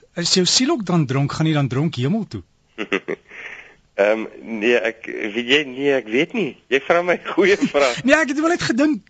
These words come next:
Speaker 1: jy weet, eh, as jy
Speaker 2: Kyk,
Speaker 1: nou daar bo kom en jou tong sleep, <laughs> of jou vlekkies hang op die grond, ek weet nie, hoe
Speaker 2: Hmm.
Speaker 1: gaan dit werk nie dan
Speaker 2: Nee,
Speaker 1: nie.
Speaker 2: ek, kyk, jy kry 'n dronk siel, nê.
Speaker 1: Mhm.
Speaker 2: Die, die Bybel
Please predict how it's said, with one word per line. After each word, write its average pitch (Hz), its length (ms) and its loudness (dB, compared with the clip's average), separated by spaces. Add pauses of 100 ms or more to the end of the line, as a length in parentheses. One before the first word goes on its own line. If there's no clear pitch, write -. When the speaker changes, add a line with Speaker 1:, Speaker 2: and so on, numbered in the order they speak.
(120)
Speaker 1:
jy 214 60 -2
weet, 220 260 -6
eh, 185 160 -6 (400)
as 202 140 0
jy 262 80 6
Speaker 2:
Kyk, 233 80 4
Speaker 1:
nou 208 100 6
daar 156 80 -2
bo 202 140 6
kom 233 180 4
en 208 80 6
jou 185 160 4
tong 214 200 4
sleep, 208 520 0 (400)
<laughs> - 420 -10
of 147 60 -12
jou 185 160 6
vlekkies 202 560 2
hang 170 200 4
op 180 60 0
die 165 120 4
grond, 190 280 0
ek 135 140 -2
weet 170 160 -2
nie, 147 80 0
hoe 131 140 0
Speaker 2:
Hmm. - 80 -2
Speaker 1:
gaan 147 100 4
dit 113 160 -2
werk 117 180 -4
nie 123 80 -4
dan 110 100 -2
Speaker 2:
Nee, 147 120 6
Speaker 1:
nie. 107 80 -2
Speaker 2:
ek, - 240 -4
kyk, 208 200 0
jy 156 100 2
kry 240 340 0
'n 117 100 -2
dronk 110 300 0
siel, 101 320 0
nê. 85 320 -6
Speaker 1:
Mhm. 147 120 2
Speaker 2:
Die, 170 220 6
die 120 140 2
Bybel 127 320 2